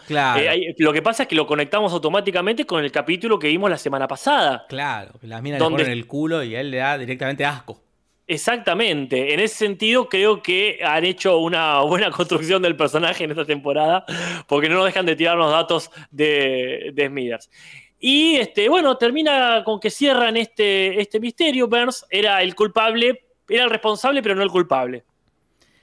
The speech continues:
Speaker 1: Claro,
Speaker 2: de ese
Speaker 1: eh,
Speaker 2: cadáver.
Speaker 1: el papá de Smithers se sacrificó para
Speaker 2: Mm.
Speaker 1: salvar a todo el pueblo,
Speaker 2: Ujú.
Speaker 1: incluso a sus hijos, y bueno, y Smithers bebé quedó ahí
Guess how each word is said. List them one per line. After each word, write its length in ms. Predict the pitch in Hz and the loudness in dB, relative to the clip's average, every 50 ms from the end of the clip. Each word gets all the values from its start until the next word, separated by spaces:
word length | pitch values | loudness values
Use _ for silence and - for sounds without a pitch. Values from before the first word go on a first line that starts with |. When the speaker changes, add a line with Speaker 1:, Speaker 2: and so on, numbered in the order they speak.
| _ _ _ | _ _ _
Speaker 1:
Claro, 280 | - 160 147 139 147 | -2 0 2 2 2
Speaker 2:
de 40 | 151 | 2
ese 160 | 156 - 165 | 2 0 -2
Speaker 1:
eh, 60 | 151 - | -4 -2
Speaker 2:
cadáver. 400 | 139 135 127 123 127 123 113 135 | 0 0 0 -2 -4 -6 -6 -8
Speaker 1:
el 140 | 139 135 | -10 -8
papá 260 | 143 143 127 156 151 156 | -8 -6 -6 -4 -4 -4
de 100 | 151 147 | -4 -4
Smithers 460 | 151 156 156 160 160 160 165 165 156 | -6 -4 -4 -2 -2 -2 -4 -6 -8
se 420 | - - 120 110 107 104 98 - | -10 -10 -10 -8 -10 -10 -14 -14
sacrificó 1120 | - - 123 123 120 - 143 139 131 120 - 147 135 123 - 165 160 151 156 151 - _ - | -8 -4 -4 -4 -2 -2 -2 -2 -2 -4 -4 -6 -6 -4 0 0 0 0 0 -4 -10 _ -10
para 160 | 131 123 120 | -8 -8 -8
Speaker 2:
Mm. 40 | 117 | -8
Speaker 1:
salvar 540 | - 120 110 113 117 120 123 127 123 - - | -10 -10 -8 -6 -4 -2 -2 -2 -4 -6 -8
a 120 | 117 110 - | -12 -12 -8
todo 140 | - 127 | -6 -6
el 140 | 123 120 117 | -6 -6 -6
pueblo, 460 | - 127 123 120 117 117 120 127 123 - _ _ _ _ _ _ _ _ _ _ _ _ - | -6 -6 -4 -4 -4 -4 -6 -8 -10 -12 _ _ _ _ _ _ _ _ _ _ _ _ -20
Speaker 2:
Ujú. 220 | 143 131 127 131 127 123 | -20 -20 -20 -20 -16 -14
Speaker 1:
incluso 380 | 117 113 104 120 120 120 135 127 | -14 -14 -12 -14 -14 -14 -14 -14
a 20 | 131 | -14
sus 80 | 135 | -14
hijos, 140 | 147 147 143 | -12 -12 -8
y 60 | 156 | -6
bueno, 200 | 143 127 120 117 117 | -4 -4 -4 -4 -6
y 300 | 113 113 113 113 113 113 117 | -8 -10 -10 -10 -10 -10 -10
Smithers 420 | 117 127 135 135 131 127 127 123 | -10 -8 -8 -6 -4 -4 -4 -4
bebé 280 | 123 127 131 131 135 127 | -4 -4 -4 -4 -4 -4
quedó 180 | 139 131 120 113 | -4 -4 -4 -4
ahí 380 | 113 117 123 127 127 127 _ | -4 -4 -4 -6 -8 -10 _